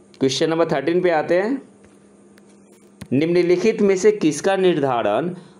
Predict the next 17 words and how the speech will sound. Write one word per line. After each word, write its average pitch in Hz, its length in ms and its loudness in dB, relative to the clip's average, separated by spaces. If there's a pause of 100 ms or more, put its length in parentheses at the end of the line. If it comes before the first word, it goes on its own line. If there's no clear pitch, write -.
(120)
भारतीय 127 560 2
रिजर्व 170 460 2
बैंक 160 340 0
के 170 100 4
द्वारा 147 300 2
नहीं 156 240 0
किया 156 220 0
जाता 101 280 -2
है? 80 280 -4 (480)
आपके 139 300 0
पास 185 220 0
ऑप्शन 175 340 2
है, 190 80 2
ऑप्शन 147 320 0
ए 170 80 -2
बैंक 135 380 -2
रेट, 180 400 -2